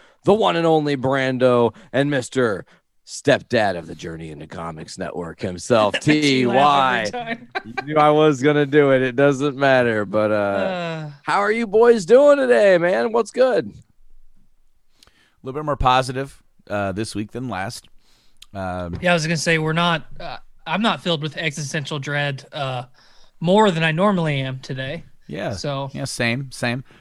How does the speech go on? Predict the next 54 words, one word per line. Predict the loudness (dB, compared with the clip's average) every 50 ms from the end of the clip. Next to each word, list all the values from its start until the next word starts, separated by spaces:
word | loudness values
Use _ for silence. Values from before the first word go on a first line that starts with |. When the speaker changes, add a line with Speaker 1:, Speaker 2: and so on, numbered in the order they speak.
| -6 -4 -2
Speaker 3:
But | 0 2 2 2 0 -4 -4
<laughs> | -6 -6 -6 -6 -2
I | -2 0
just | 2 2 0
wanna | 0 -2 -2
take | 0 -2 -2
a | -2 0
break | 0 2 2 0 -2 -4
and, | -6 -6 -6 -8
and, | -8 -6 -6
you | -4
know, | -4 -4 -4 -4 -6
and | -6 -6 -6 -6 -6 -6 -6
thank | -4 -2 -2 -2 0
everybody | -2 0 2 2 2 0 0 -2 -4
who | -4 -4 -2 -2 0
did | 0 -2 0
listen | 0 0 0 0 -2 -6 -6 -6
and | -8 -8 -8 -8 -8 -8 -8
sit | -8 -8 -6
in | -4 -4
on | -4
the | -4
conversation | -4 -2 -2 -2 -2 -4 -4 -4 -4 -2 -2 -2
last | -2 -2 -2
week, | -2 -4 -4 -4
because | -4 -6 -2 -2
I | -4
felt | 0 0 -2 0 0
like | 0 -2 -2 -2 -6 -14 -20 -20 -20 -20 -20 -20 _ _ -6
even | -6 -4 -2 0 2
though | 2 2
we | 2 0 -2 0 2
are | 4 4 4 2
that | 0 -2 0
podcast | 0 2 2 0 0 0 0 0 0 0 -2
that's, | -6 -10 -12 -12 -14 -20 _ _ -20 -14
is | -12 -10 -10 -10 -10
designed | -10 -12 -8 -2 0 0 2 2 0 0 -2 -4 -4
to | -4 -6 -4 -4 -6
take | -6 -6 -6 -6 -6 -4
you | -4 -4 -4
away | -4 -6 -6 -6 -6 -6
from | -6 -6 -6 -2 0
all | 0 0 2
that | 2 2 0 0 -2
bull | -2 0 0 0
crap | 0 0 0 0 0
that's | -4 -10 -14 -12
going | -10 -6 -6 -2 0
on | 0 0 0
in | 0 -2
the | -4
news, | -4 -2 -2 0 0 0 -2 -2 -4